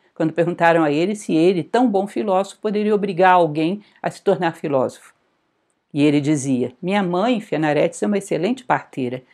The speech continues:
mas ela não poderia dar à luz a uma mulher que não estivesse grávida." Ou seja, se você está grávido desse despertar, alguém do lado pode até dar uma ajudadinha, mas você tem que providenciar,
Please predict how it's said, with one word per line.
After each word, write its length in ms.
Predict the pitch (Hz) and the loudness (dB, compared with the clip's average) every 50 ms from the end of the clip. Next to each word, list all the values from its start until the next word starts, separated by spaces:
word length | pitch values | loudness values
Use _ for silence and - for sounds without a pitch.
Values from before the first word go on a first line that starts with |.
| _ _ _ _ | _ _ _ _
mas 160 | - 151 143 196 | -2 0 2 4
ela 200 | 196 202 208 220 | 4 4 4 2
não 320 | 220 240 311 359 381 381 | 2 4 4 4 2 2
poderia 520 | - 320 294 - 262 240 220 240 247 233 | 0 -2 -2 0 0 -2 0 0 0 0
dar 180 | 202 226 220 214 | 0 0 0 2
à 80 | 208 185 | 0 0
luz 280 | 165 170 180 196 185 | 0 0 -2 0 0
a 80 | 202 202 | 0 0
uma 140 | 202 196 185 | 0 -2 -2
mulher 260 | 180 165 156 160 165 | -2 -2 -2 -2 -4
que 120 | - - | -4 -4
não 80 | 170 165 | -4 -4
estivesse 420 | - - 147 156 151 139 - - | -4 -4 -2 -2 -2 -2 -2 -4
grávida." 460 | 135 135 131 127 139 139 131 127 131 | -2 -2 -2 -2 -2 -4 -4 -6 -6
Ou 800 | 135 - _ _ _ _ _ _ _ _ _ _ _ _ _ _ | -6 -10 _ _ _ _ _ _ _ _ _ _ _ _ _ _
seja, 240 | - 143 131 123 139 | -4 -4 -2 -2 -4
se 80 | 135 - | -4 -2
você 240 | 165 180 - - 254 | -2 -2 0 2 0
está 280 | 262 262 - 262 254 | 0 0 0 0 0
grávido 960 | 202 190 208 208 214 226 226 214 185 175 175 160 143 135 147 139 131 131 - _ _ _ _ - | 2 4 4 6 6 6 6 4 4 2 -2 -4 -2 -2 -2 -2 -2 -2 -4 _ _ _ _ -4
desse 240 | 147 147 147 156 143 | -4 -2 -2 -4 -6
despertar, 880 | 139 151 - - 151 135 - - _ 185 196 208 196 202 - - _ _ | -6 -6 -6 -4 -6 -6 -6 -2 _ 2 4 4 2 0 -6 -16 _ _
alguém 400 | - 226 226 190 185 175 156 175 | 2 2 2 4 2 2 2 2
do 100 | 180 240 | 2 2
lado 300 | 269 233 190 185 190 196 | 2 4 4 2 2 0
pode 180 | - 214 202 202 | -2 -2 -2 -2
até 220 | 185 - - 208 | -2 -2 -2 -2
dar 140 | 196 196 196 | -2 -2 -2
uma 120 | 196 196 185 | -2 -2 -4
ajudadinha, 720 | 175 170 165 147 160 165 147 131 135 131 123 120 139 - _ _ _ _ | -4 -4 -4 -4 -4 -4 -4 -6 -6 -6 -6 -6 -8 -10 _ _ _ _
mas 140 | - 131 135 | -8 -4 0
você 420 | 135 151 147 147 - - 226 262 262 | 0 0 0 0 0 0 2 2 2
tem 200 | - - 151 151 | 0 -2 -4 -4
que 120 | - - | -6 -6
providenciar, 920 | - 156 156 139 139 127 147 147 139 - - - 147 135 135 147 - - | -4 -2 -2 -2 -2 -2 -2 -4 -4 -6 -4 -2 -2 -2 0 -2 -6 -6